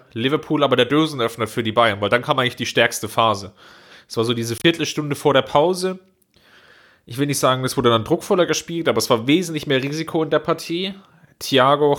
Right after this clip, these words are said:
James haben die direkten Duelle gesucht, es wurden auch mal Dribblings eingegangen, es hat nicht alles funktioniert. Ribéry auf der Außenbahn war sicherlich,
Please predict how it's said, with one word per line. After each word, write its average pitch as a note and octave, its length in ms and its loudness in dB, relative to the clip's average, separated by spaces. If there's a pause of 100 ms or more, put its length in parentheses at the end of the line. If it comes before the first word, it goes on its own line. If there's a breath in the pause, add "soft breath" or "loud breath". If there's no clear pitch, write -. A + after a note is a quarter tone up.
(100)
James C#3+ 680 0
haben A2+ 260 -6
die A#2 80 -12
direkten B2 340 -2
Duelle C3 260 4
gesucht, C#3 460 -2
es - 160 -8
wurden A2+ 160 0
auch A2+ 100 2
mal A2 140 2
Dribblings D3+ 640 -4 (480 loud breath)
eingegangen, C#3+ 580 0
es C3+ 120 -2
hat C3+ 100 4
nicht B2 160 -2
alles D3 240 2
funktioniert. D3 580 -4
Ribéry A#2+ 400 0
auf B2 140 2
der F#2 140 0
Außenbahn B2 640 0 (600 soft breath)
war A2+ 140 2
sicherlich, B2+ 840 0